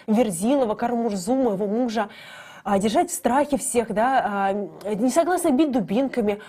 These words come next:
а лидеров протеста, не знаю, там, отправлять в сизо или под административный арест, чтобы они там как-то могли одуматься и так далее. И только голосуя сейчас по стратегии умного голосования, вы можете помочь сейчас всем адекватным жителям нашей страны,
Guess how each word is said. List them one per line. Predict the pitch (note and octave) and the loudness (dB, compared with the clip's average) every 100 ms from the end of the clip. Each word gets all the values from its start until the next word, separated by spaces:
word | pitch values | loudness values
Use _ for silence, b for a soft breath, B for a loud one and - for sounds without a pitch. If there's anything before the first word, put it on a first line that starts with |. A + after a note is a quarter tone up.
| B | B
а | G#3 | 2
лидеров | E4 C4+ G#3+ | 2 2 0
протеста, | G#3 G3 D4+ E4+ B3 F3 B B | 0 -2 0 0 0 -2 B B
не | G#3+ | -2
знаю, | G#3+ G3+ | -2 -2
там, | G3+ | -2
отправлять | A3+ A3 B3+ D#4+ F#4 - | -4 -2 0 2 0 -4
в | B | B
сизо | - A3+ E3 A#3+ D#4 D4+ - B | -2 -2 0 2 4 2 -2 B
или | G#3+ G#3 | -2 0
под | G#3+ A3+ | 0 0
административный | A3 G#3+ A#3 B3+ F4 C#4 E3+ | 0 0 0 0 2 2 0
арест, | G3 D4 - - | 0 0 0 -4
чтобы | - B3 A#3 | -4 0 2
они | A#3+ | 0
там | B3 A3 | -2 -2
как-то | A3 A#3 A#3+ - B | -4 -4 -4 -6 B
могли | A3 G#3 B3 | -2 0 0
одуматься | B3 C4 A#3 A3+ | 0 0 -2 -4
и | A3+ | -6
так | A3 | -4
далее. | A3 G#3 G3 B B | -2 -4 -4 B B
И | A#3 | -4
только | E4 D4+ B3+ | -2 0 0
голосуя | A3 A#3 - D4+ | -2 -2 0 0
сейчас | G#3+ F3+ | 0 -6
по | F3+ | -8
стратегии | F3+ G#3 A3 B3 | -6 -4 0 0
умного | G3+ F#3 | 0 -2
голосования, | F3+ E3 - E3+ D4+ C#4+ - B B | -4 -8 -8 -2 0 0 -4 B B
вы | G3 | -2
можете | G3+ C#4 C4 - | 2 0 0 -6
помочь | - F3+ F3+ B3+ G#3+ - b b | -6 -4 0 0 -2 -6 b b
сейчас | G3+ G3 G#3+ | -8 -4 -4
всем | - - D#4+ C#4+ | -4 -2 -2 -2
адекватным | A3+ B3 A3+ A#3+ F#3 | -6 -6 -2 -2 -2
жителям | E3+ G#3+ G3 | -6 -6 -6
нашей | - | -8
страны, | E3+ - G3 C#4 | -10 -6 -2 -2